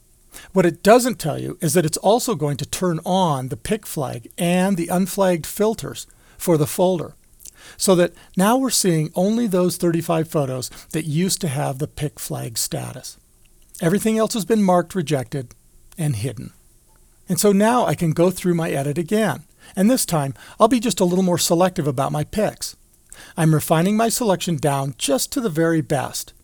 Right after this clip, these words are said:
and that's an iterative process. But notice, now that I have my rejects filtered out, any that I mark as reject in this round will disappear from the view instantly, which is nice. I'm not holding down the Shift key to move to the next photo,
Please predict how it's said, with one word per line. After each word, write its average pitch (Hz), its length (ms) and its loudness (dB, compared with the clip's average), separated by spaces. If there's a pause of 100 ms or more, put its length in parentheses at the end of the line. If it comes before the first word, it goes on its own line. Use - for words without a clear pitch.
(420)
and 165 140 2
that's 175 200 2
an 190 140 -2
iterative 160 480 0
process. - 600 -10 (600)
But 208 140 0
notice, 208 360 4 (400)
now 175 200 4
that 214 120 4
I 220 60 4
have 190 220 2
my 170 100 2
rejects 196 460 0
filtered 131 360 -4
out, 123 260 -10 (560)
any 214 200 4
that 240 160 0
I 240 80 4
mark 170 260 2
as 143 160 0
reject 156 380 0
in 143 160 -2
this 214 280 0
round 127 300 -8 (260)
will 156 160 4
disappear 175 560 0
from 180 260 0
the 180 80 0
view 135 380 -4 (160)
instantly, 139 680 -6 (280)
which 165 200 2
is 139 100 -2
nice. 127 340 -8 (300)
I'm 160 120 2
not 156 160 6
holding 196 240 2
down 220 180 6
the 226 60 -2
Shift 170 280 -2
key 170 160 -2
to 156 120 -4
move 147 220 0
to 170 100 -6
the 165 80 -2
next 165 220 -4
photo, 131 400 -2